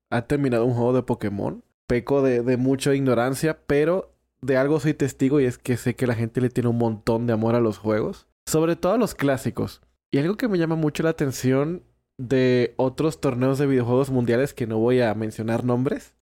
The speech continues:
eh, es de que a veces hacen como torneos de exhibición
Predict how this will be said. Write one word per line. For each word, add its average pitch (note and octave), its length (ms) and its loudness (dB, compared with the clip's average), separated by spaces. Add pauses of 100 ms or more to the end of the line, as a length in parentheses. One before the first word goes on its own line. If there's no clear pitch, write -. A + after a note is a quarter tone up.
eh, A#2 420 -6 (360)
es D3 160 0
de F3+ 140 -2
que F#3+ 120 -2
a F3+ 60 2
veces E3 280 0
hacen E3+ 200 -2
como C3 920 0 (440)
torneos C3+ 460 2
de F3 80 0
exhibición D#3 800 0